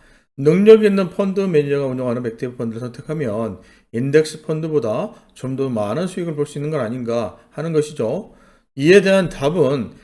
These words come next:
뱅가드 자산운용의 존 보글 할아버지가 자신의 저서 모든 주식을 소유하라 해서 인덱스 펀드와 액티브 펀드의 과거 성과를 비교해 줍니다.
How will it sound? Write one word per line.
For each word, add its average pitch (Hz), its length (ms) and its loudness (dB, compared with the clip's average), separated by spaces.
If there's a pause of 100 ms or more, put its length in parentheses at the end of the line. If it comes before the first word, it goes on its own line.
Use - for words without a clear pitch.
(160)
뱅가드 151 500 0
자산운용의 151 760 0 (200)
존 160 360 0
보글 147 280 2
할아버지가 123 840 -2 (140)
자신의 160 420 -2
저서 160 540 -2 (200)
모든 202 380 4
주식을 185 300 -2
소유하라 160 360 0
해서 110 640 -4 (260)
인덱스 139 480 4
펀드와 139 600 -2
액티브 135 380 -4
펀드의 135 380 -2
과거 117 220 -2
성과를 123 720 -6
비교해 135 320 0
줍니다. 101 540 -8